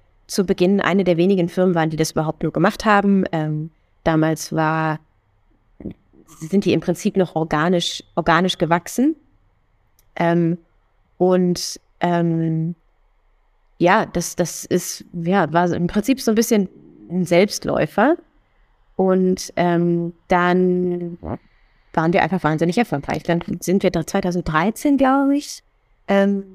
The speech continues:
auf die mobilen Plattformen gegangen und haben die ersten, ähm, Apps entwickelt, also unsere Spiele im Prinzip auf die mobilen Plattformen portiert. Ähm, und das war immer noch sehr erfolgreich. Ähm, und irgendwann, ich glaube, das war so zweitausendvierzehn, zweitausendfünfzehn,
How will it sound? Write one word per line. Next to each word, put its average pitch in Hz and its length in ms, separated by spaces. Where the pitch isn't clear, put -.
auf 175 140
die 196 80
mobilen 202 320
Plattformen 262 540
gegangen 262 420
und 180 120
haben 180 120
die 170 100
ersten, 175 540
ähm, 170 320
Apps - 280
entwickelt, 240 580
also 165 160
unsere 170 260
Spiele 190 260
im - 80
Prinzip 170 440
auf 165 160
die 175 120
mobilen 180 320
Plattformen 175 380
portiert. - 400
Ähm, 190 360
und 202 140
das 180 140
war - 100
immer 403 160
noch 151 140
sehr - 160
erfolgreich. - 680
Ähm, 190 380
und 202 220
irgendwann, 240 520
ich 214 80
glaube, 196 200
das 190 160
war 175 120
so 175 100
zweitausendvierzehn, 180 720
zweitausendfünfzehn, 208 1000